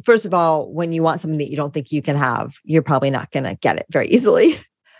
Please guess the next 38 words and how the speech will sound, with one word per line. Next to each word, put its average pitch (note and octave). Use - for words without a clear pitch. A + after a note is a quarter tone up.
But A#3
also C4
sometimes G3+
we E3+
want E3
things E3
from D#3+
that D3+
lower D#3
bandwidth. B3
We D3
get -
them, C#4+
but G3+
they A3
don't G#3+
necessarily F#3+
bring F3
us D#3
joy. G3+
So F3
to E3+
me, A#3
the F3+
joy A3
is G3
primary. E3+
Learning G3+
how C4+
to A3+
live G3+
in E3+
joy E3+
is -
really A3+
all G3+
you G3+
want. E3+